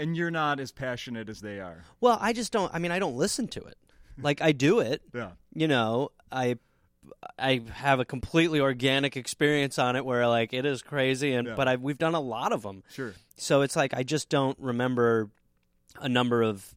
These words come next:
Speaker 2: details from all
Speaker 1: Yeah.
Speaker 2: the episodes. So people will come up and they'll be like, you know, "Oh, when you were being that pilot," and I'm like,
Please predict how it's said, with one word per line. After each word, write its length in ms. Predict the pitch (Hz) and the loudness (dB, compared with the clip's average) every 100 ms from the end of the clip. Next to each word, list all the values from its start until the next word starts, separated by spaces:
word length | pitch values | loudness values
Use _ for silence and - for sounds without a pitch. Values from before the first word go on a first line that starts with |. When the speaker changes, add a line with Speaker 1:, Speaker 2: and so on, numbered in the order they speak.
| - | -4
Speaker 2:
details 540 | 127 143 123 107 101 | -2 0 0 0 -2
from 380 | - 110 101 104 | -4 -4 -4 -8
all 140 | 107 104 | -4 -2
Speaker 1:
Yeah. 40 | |
Speaker 2:
the 80 | 110 | 0
episodes. 520 | 151 131 - 98 98 | 0 -2 -6 -8 -8
So 100 | - | -8
people 280 | 107 135 123 | -6 -4 -4
will 140 | 117 117 | -6 -6
come 140 | 110 | -10
up 140 | 107 | -10
and 80 | 101 | -10
they'll 80 | 101 | -10
be 80 | 104 | -8
like, 220 | 104 101 _ - - _ _ | -10 -12 _ -20 -20 _ _
you 100 | 139 | -12
know, 120 | 117 104 | -10 -10
"Oh, 140 | 117 | -10
when 120 | 117 120 | -10 -8
you 100 | 120 | -10
were 80 | |
being 200 | 117 127 | -10 -10
that 160 | 120 113 | -10 -8
pilot," 540 | - 117 120 120 117 | -4 -2 -2 -4 -6
and 80 | - | -8
I'm 80 | 110 | -10
like, 220 | 104 107 | -8 -10